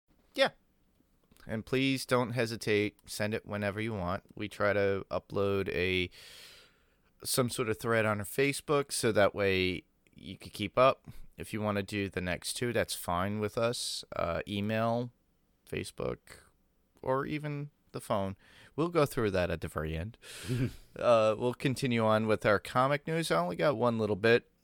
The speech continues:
Speaker 1: because, like I said, I had no power for almost a week. <laughs> But Agents of shield has ended its series run recently, so it's finally ended. Now, mind you, I've kinda lost touch with Agents of shield. I think I watched the first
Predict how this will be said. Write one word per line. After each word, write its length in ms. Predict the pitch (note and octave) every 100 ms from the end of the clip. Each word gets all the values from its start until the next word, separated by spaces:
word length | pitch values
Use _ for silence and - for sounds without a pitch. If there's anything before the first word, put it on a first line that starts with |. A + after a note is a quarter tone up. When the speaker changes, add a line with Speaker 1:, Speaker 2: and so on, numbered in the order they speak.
| -
Speaker 1:
because, 560 | G#2 G2+ G2 F#2+ - -
like 160 | F#2
I 60 | -
said, 200 | - -
I 120 | C#3
had 160 | D3+ F#3
no 100 | F#3
power 320 | - E3+ A2
for 220 | - E2+
almost 280 | E2+ - -
a 60 |
week. 240 | - - - - - - - - -
<laughs> 320 | D#3+ - F#3 - D#3+ - - - - - -
But 300 | A#2 A2 -
Agents 520 | B2+ D#3 - G#3+ G#3 -
of 220 | C3+ -
shield 540 | - D#3 B2+ G2 G2
has 340 | G2 G#2+ G2 -
ended 320 | G#2 G#2+ G#2+
its 200 | A2+ -
series 520 | - G2 F#2+ G2 -
run 380 | G#2+ A#2+ E3+ A#2+
recently, 720 | F#2+ F2+ - - - D2+ C2
so 380 | D2 - F#2+ F#2
it's 180 | D2 -
finally 480 | - F#2 G2+ G#2+ -
ended. 440 | F#2+ G2 - C#2 _ _ - - - -
Now, 100 | G#2+
mind 220 | G#2+ A2
you, 100 | A2+
I've 220 | G#2 A#2
kinda 240 | - C#3 A#2
lost 380 | G2 G2 - -
touch 520 | F#2 E2+ - - -
with 240 | - A2+ G2+
Agents 420 | A#2 - B2 -
of 80 | -
shield. 340 | D3 D3 D3
I 120 | G#2
think 200 | F#2 F#2+
I 60 | F2
watched 380 | F2+ - - -
the 80 |
first 400 | - - A2+ -